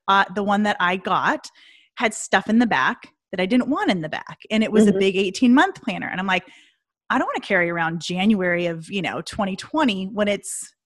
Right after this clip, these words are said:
Speaker 1: you know, at January twenty twenty-one. I wanna take stuff out and move it around." So my sister actually thought, um, who I work with,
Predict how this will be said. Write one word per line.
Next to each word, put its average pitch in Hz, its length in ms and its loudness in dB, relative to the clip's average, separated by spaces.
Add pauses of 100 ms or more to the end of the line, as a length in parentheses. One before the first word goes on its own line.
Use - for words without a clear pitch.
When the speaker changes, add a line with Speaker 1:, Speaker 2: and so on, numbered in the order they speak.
(140)
Speaker 1:
you 226 180 -4
know, 170 200 -8 (220)
at 190 160 -2 (960)
January 196 420 -2
twenty 233 260 0
twenty-one. 269 480 2
I 170 60 -4
wanna 190 160 -4
take 220 260 -6
stuff - 220 -8
out 233 180 4
and 196 100 -4
move 208 160 -2
it 185 60 -6
around." 180 340 0
So - 140 -4
my 180 120 -4
sister 190 800 -2 (260)
actually 202 540 2
thought, 180 380 2 (100)
um, 180 360 -4 (540)
who 220 120 2
I 185 80 2
work 185 220 0
with, 233 240 0